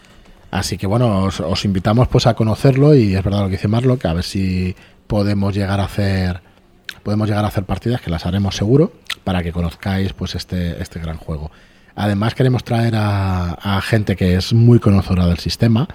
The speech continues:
Eh, guiño, guiño, Enric, eh, Enric, <laughs> te necesitamos para que vengas aquí a explicarnos, a explicarnos cosas sobre Gunshow. Y luego que vais a tener también artículos en nuestra web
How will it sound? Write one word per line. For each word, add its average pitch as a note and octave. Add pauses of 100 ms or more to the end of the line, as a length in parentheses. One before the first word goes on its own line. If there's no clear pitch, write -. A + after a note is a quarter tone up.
(480)
Eh, F2+
guiño, G#2+
guiño, G2+
Enric, G2
eh, F#2
Enric, G2
<laughs> -
te B2+
necesitamos A2 (440)
para G2+
que F#2+
vengas G2+
aquí G2
a G#2
explicarnos, G#2 (480)
a -
explicarnos F#2+
cosas G2+
sobre G2
Gunshow. B2 (440)
Y B2+
luego C3
que C#3
vais B2+
a C#3
tener C#3
también A#2+
artículos A#2
en G#2
nuestra G2
web B2+